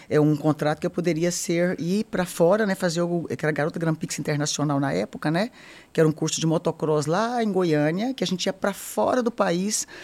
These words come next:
fazer campanhas publicitárias. Eu simplesmente disse: "Não, não quero essa vida pra mim."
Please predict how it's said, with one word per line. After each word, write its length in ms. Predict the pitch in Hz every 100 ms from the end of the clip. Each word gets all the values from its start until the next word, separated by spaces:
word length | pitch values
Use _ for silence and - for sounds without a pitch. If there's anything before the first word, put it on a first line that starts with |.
| - -
fazer 220 | 185 185
campanhas 380 | 202 185 180 180
publicitárias. 680 | 180 196 - - 175 180 -
Eu 60 | 190
simplesmente 460 | 208 220 202 202
disse: 320 | 202 214 - -
"Não, 360 | 240 254 349 392
não 100 | 262
quero 220 | 269 320
essa 160 | - 247
vida 160 | 285
pra 160 | - 156
mim." 160 | 120